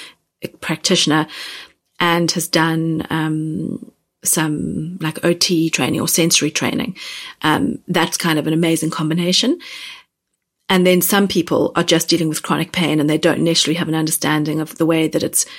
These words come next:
linked to childhood stuff, or they may not be trauma informed. So when you're going for some sort of therapy, you really have to get a practitioner who you feel comfortable with and who you feel has got the right skills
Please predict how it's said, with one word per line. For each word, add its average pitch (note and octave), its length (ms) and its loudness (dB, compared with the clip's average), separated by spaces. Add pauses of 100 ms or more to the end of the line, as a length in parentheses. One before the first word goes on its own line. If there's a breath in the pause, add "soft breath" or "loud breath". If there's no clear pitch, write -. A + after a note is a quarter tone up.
(220 loud breath)
linked E3+ 420 2
to D3 180 0
childhood E3 440 0
stuff, - 360 0
or D#3+ 140 -2
they E3 100 0
may E3+ 200 4
not E3 180 0
be D#3+ 80 2
trauma E3+ 280 2
informed. D#3+ 500 2
So D#3+ 240 4 (440 loud breath)
when F#3+ 260 4
you're F3 260 4
going F#3 400 4
for D#3 320 2
some C#3 180 0
sort - 160 -2
of D3+ 80 -4
therapy, D3 400 0
you - 260 2
really E3 220 4
have E3 200 -4
to - 80 -4
get D#3+ 120 0
a - 40 -6
practitioner - 920 0
who F3 80 0
you E3 180 2
feel E3 140 -2
comfortable A3 560 0
with - 220 0 (360 loud breath)
and E3+ 140 0
who F3 80 4
you D#3+ 120 4
feel D3 180 -2
has D3+ 80 -2
got D#3 160 -2
the D3+ 100 0
right D#3 180 0
skills E3 480 2